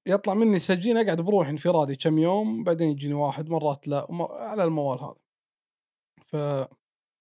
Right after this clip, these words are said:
في بالباب ذكريات قلت لكم إياها،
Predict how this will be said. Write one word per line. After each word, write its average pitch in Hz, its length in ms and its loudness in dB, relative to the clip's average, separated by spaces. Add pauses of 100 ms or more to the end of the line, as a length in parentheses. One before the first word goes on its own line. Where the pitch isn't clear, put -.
(3500)
في 175 380 -4
بالباب 160 680 -4 (2250)
ذكريات 165 480 2
قلت 139 160 -10
لكم 139 240 -8
إياها، 131 280 -10